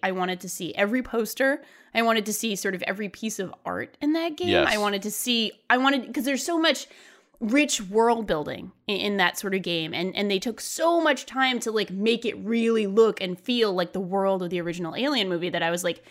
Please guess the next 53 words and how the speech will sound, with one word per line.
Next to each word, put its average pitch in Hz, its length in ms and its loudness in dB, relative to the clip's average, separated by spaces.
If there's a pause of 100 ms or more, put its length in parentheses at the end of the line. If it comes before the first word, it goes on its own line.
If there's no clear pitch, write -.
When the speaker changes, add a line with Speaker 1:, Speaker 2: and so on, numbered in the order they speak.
(220)
Speaker 1:
"This 277 140 2
is 320 120 0
a 320 40 2
lot 269 180 8
of 254 100 6
the 240 80 0
fun 302 340 4
for 214 160 -2
me, 165 260 -4
is 190 120 -2
finding 233 520 4
all 147 140 0
of 156 100 -8
this 151 160 -8
stuff - 280 -10
and 170 160 -4
just 185 200 -6
looking 277 340 2
at 180 60 0
all 151 140 2
this 170 160 -10
stuff." - 260 -8
And 208 80 -4
it 269 60 -6
wasn't 392 340 0
even 254 160 0
really, 226 440 -2 (540)
you 285 100 0
know, 214 240 2
like, 180 400 -2 (140)
that 226 200 4
wasn't 262 640 4
gamified, 190 680 4
for 202 160 -4
lack 185 260 2
of 185 100 -6
a 175 60 -4
better 170 260 0
word. 233 280 4
It 196 80 -4
was 226 140 2
just 247 180 -2
something 262 340 2
I 214 200 2
enjoyed 190 680 2
about 143 300 -4
it - 220 -12
and 175 200 -6
being 175 200 -2
in 160 80 -4
that 156 80 0
Speaker 2:
Right. 226 140 12
Speaker 1:
world. 185 360 4